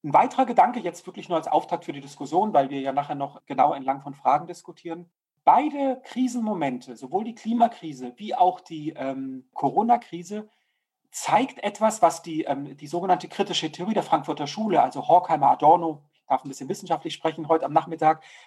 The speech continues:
die Dialektik der Aufklärung genannt hat, nämlich der Versuch von Gesellschaft, über immer mehr Kontrolle der Natur, also industrielle Landwirtschaft, höhere Industrie, fossile Energie und anderes, die Natur immer stärker zu kontrollieren und damit aber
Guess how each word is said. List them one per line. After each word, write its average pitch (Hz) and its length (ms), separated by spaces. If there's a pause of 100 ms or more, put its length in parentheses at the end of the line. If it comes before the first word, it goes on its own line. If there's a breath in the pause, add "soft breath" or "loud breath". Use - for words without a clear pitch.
(120 loud breath)
die 160 260
Dialektik 170 540
der - 120
Aufklärung 160 440
genannt 139 240
hat, 131 140
nämlich 180 440 (400)
der 165 120
Versuch 214 480
von 202 220
Gesellschaft, 160 680
über 170 360
immer 269 300
mehr 202 240
Kontrolle 170 680
der 139 140
Natur, 135 540 (260)
also 139 360
industrielle 196 440
Landwirtschaft, 135 680 (260)
höhere 180 440
Industrie, 151 600
fossile 185 520
Energie 151 340
und - 80
anderes, 151 500 (520)
die 170 140
Natur 156 360
immer 233 200
stärker 185 340
zu - 160
kontrollieren 175 800 (260 soft breath)
und 156 220
damit 214 300
aber 175 320